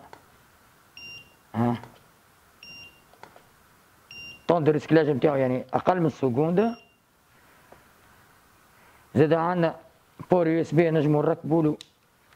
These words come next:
كان عندنا تريجر اليو اس بي تاع الاف تي سيز نجمو نخدمو بيهم. يخدم على الاكس تي دو، على الار تي سيز،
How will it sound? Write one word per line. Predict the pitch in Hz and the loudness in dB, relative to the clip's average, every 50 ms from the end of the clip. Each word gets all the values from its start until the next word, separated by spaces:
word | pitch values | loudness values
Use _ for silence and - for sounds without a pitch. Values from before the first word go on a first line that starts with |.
| - - | -4 0
كان | - 151 151 | 0 2 2
عندنا | 147 156 165 165 156 | 2 0 0 0 0
تريجر | 143 - 156 156 151 123 156 - - - _ _ _ _ _ - - - - - - - - _ _ - - _ _ _ - | 2 2 2 2 2 2 0 -2 -4 -10 _ _ _ _ _ -20 -20 -20 -20 -20 -20 -20 -20 _ _ -20 -20 _ _ _ -2
اليو | - 131 139 135 131 139 156 165 | 0 0 2 2 4 4 4 4
اس | 156 156 | 2 0
بي | - - 160 156 147 143 - - - - - - - - - - - - - - | 2 2 4 4 2 0 -2 -6 -8 -14 -16 -18 -20 -20 -20 -20 -20 -6 0 2
تاع | 139 135 | 2 4
الاف | 139 156 160 - | 4 2 0 2
تي | - 156 139 | 2 0 2
سيز | - - 180 175 165 139 131 | 2 4 4 4 4 4 2
نجمو | 143 143 143 131 139 139 135 | 0 0 2 2 0 0 -2
نخدمو | 127 - - 131 123 123 | -2 -4 -2 -2 -2 0
بيهم. | 113 139 160 170 185 202 208 - - - - _ _ | 0 0 0 2 2 0 0 -2 -6 -14 -20 _ _
يخدم | - - 151 131 135 151 147 147 | -2 0 2 2 2 2 2 2
على | 143 147 | 0 0
الاكس | 151 147 - - | -2 -4 -6 -6
تي | - 151 139 131 | -4 -2 -2 0
دو، | 123 160 180 185 185 185 190 180 | 2 2 2 2 2 2 0 0
على | 180 165 151 135 | 0 0 0 0
الار | 139 147 147 139 | 0 0 0 -2
تي | - - 139 127 | -4 -6 -8 -8
سيز، | - - 156 170 175 185 185 190 190 180 175 170 170 - | -4 0 0 2 4 4 4 4 2 2 0 -2 -4 -10